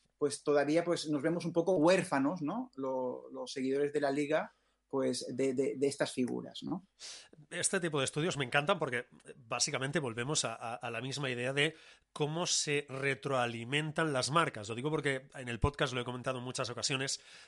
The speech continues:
Speaker 2: que nos encontramos anuncios, a-, anuncios, campañas publicitarias, donde vemos marcas que pillan al típico famoso para tener notoriedad, para tener más visibilidad, lo típico y lo tópico de, "Eh,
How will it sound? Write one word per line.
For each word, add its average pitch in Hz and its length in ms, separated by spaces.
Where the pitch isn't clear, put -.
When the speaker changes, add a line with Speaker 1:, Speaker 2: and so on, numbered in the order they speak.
Speaker 2:
que 127 380
nos 127 220
encontramos 127 460
anuncios, 180 520
a-, 107 280
anuncios, 110 400
campañas 123 420
publicitarias, 135 680
donde 139 260
vemos 131 300
marcas 135 360
que 151 280
pillan 123 400
al 117 160
típico 117 320
famoso 127 520
para 127 340
tener 113 220
notoriedad, 135 540
para 120 160
tener 110 240
más 117 160
visibilidad, 123 580
lo 120 120
típico - 340
y 107 40
lo 107 100
tópico 165 300
de, 147 140
"Eh, 123 360